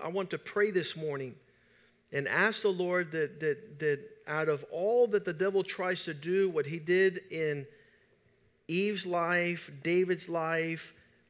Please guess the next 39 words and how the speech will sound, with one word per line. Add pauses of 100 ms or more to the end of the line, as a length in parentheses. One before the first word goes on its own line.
(100)
uh,
Samson's
life, (440)
uh,
all
the
people
that
fell
in
the
desert, (320)
that
you
not
be
distracted. (1000)
That
you
say,
"Lord,
you
know
something?" (360)
Uh,
I,
I
told
one
of
the
things
that
helped
my
sons
out
a
lot